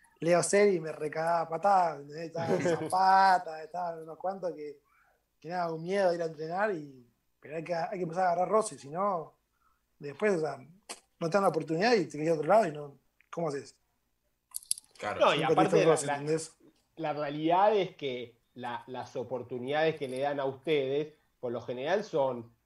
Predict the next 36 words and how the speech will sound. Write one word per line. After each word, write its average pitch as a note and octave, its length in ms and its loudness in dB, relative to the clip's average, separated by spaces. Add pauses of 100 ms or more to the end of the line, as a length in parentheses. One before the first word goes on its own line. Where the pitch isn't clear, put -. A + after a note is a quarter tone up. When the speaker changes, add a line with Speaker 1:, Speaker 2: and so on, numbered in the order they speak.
Speaker 2:
eh, G2 600 -12 (240)
en B2 160 -10
un C3+ 160 -6
principio, B2+ 600 -6
te G2+ 60 -12
ha G2 100 -10
pasado A2 280 -8
a - 20 -2
vos, A#2 240 -6
son, G#2+ 220 -10 (280)
eh, G#2 600 -10
y A#2+ 100 -12
más F3 220 2
a D3 60 2
vos E3+ 220 4
como C3 240 -4
delantero, C3 500 0
¿no? D3 100 0
Que C#3 80 -2
entrás B2 300 -6
pocos F3+ 260 0
minutos, F#3 560 0 (360)
capaz C#3 280 0
con E3+ 160 2
el C#3+ 140 -2
partido, D#3+ 720 2
eh, A#2+ 220 -2
en A#2 100 -6
desventaja, C3+ 840 2
porque A#2 260 -8
cuando A2+ 340 -4
un A#2 260 -6
técnico C#3+ 360 -4
mete C3+ 240 -4
un B2+ 100 -6
delantero E3+ 800 0